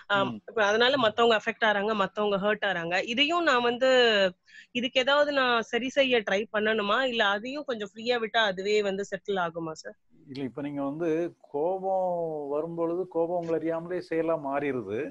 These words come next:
Speaker 2: ஆனா இப்ப இது
Speaker 1: ம்,
Speaker 2: வந்து
Speaker 1: ம்.
Speaker 2: பு-, பு-, அகத்துக்கும் புறத்துக்கும் link உங்க ஏற்பட்டுருது.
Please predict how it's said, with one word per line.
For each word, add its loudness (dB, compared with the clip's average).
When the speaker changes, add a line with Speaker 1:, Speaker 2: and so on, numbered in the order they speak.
Speaker 2:
ஆனா -4
இப்ப -6
இது -4
Speaker 1:
ம், -4
Speaker 2:
வந்து -6
Speaker 1:
ம். -20
Speaker 2:
பு-, -4
பு-, -4
அகத்துக்கும் -4
புறத்துக்கும் -4
link -4
உங்க -4
ஏற்பட்டுருது. -4